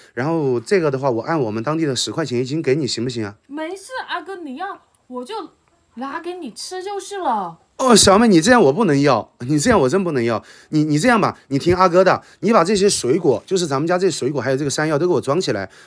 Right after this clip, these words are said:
Speaker 1: 我按十块钱一斤给你，行吗？
Speaker 2: 啊？
Speaker 1: 行不行？你，你就听阿哥的吧，要不然阿哥都不好意思要了，行不行？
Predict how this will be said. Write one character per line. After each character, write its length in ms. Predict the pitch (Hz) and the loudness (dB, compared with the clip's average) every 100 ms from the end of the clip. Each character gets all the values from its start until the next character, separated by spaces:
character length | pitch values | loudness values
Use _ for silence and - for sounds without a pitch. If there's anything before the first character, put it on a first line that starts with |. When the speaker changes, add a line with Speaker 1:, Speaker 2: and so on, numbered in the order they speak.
| - | -4
Speaker 1:
我 100 | 117 | -2
按 200 | 175 156 | 0 0
十 160 | - | 0
块 120 | 127 165 | -2 0
钱 120 | 139 | 0
一 60 | |
斤 160 | 147 160 | -2 -2
给 140 | 117 | -2
你， 200 | 135 127 - | -2 -4 -10
行 160 | - 107 | -10 -6
吗？ 160 | 104 - _ _ _ _ _ _ _ _ _ | -8 -10 _ _ _ _ _ _ _ _ _
Speaker 2:
啊？ 340 | 208 214 233 - | -20 -20 -20 -8
Speaker 1:
行 180 | - 135 | -2 0
不 60 | |
行？ 160 | 127 113 - - | 0 -2 -4 0
你， 100 | 147 | 2
你 100 | 147 | 4
就 140 | 190 | 2
听 160 | - 196 | 4 4
阿 120 | 190 | 4
哥 140 | 180 | 4
的 80 | 208 | 4
吧， 220 | 156 107 - | 2 0 -2
要 140 | 175 196 | 2 2
不 40 | |
然 80 | 175 | 4
阿 120 | 180 | 2
哥 100 | 180 | 2
都 80 | 180 | 0
不 160 | 170 165 | -2 -4
好 140 | 135 | -2
意 80 | 165 | -2
思 160 | 151 | -2
要 200 | 175 208 | 2 4
了， 80 | 123 | 2
行 160 | 104 110 | -2 -6
不 40 | |
行？ 200 | 104 98 | -8 -8